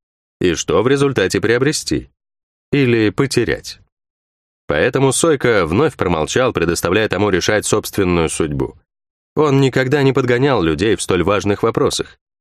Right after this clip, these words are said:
«Как тебя зовут?» Старик опёрся на разделочный стол. «Имена не важны. Надеюсь, наше общение пройдёт скоротечно. Мы завершим дело и забудем друг о друге». Одному из помощников эти слова не понравились.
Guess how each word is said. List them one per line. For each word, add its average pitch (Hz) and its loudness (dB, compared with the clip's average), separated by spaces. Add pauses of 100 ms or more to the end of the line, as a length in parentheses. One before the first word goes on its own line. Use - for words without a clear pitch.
(420)
«Как 139 0
тебя 131 0
зовут?» 98 -2 (420)
Старик 90 0
опёрся 120 0
на 113 2
разделочный 85 0
стол. - -6 (600)
«Имена 196 0
не 160 4
важны. 147 0 (320)
Надеюсь, 180 2
наше 160 2
общение 139 0
пройдёт 123 0
скоротечно. 139 -2 (120)
Мы 170 2
завершим 156 2
дело 107 2
и 107 4
забудем 113 0
друг 98 2
о 98 0
друге». 85 0 (520)
Одному 80 0
из 170 -6
помощников 160 0
эти 147 0
слова 127 0
не 123 2
понравились. 80 -2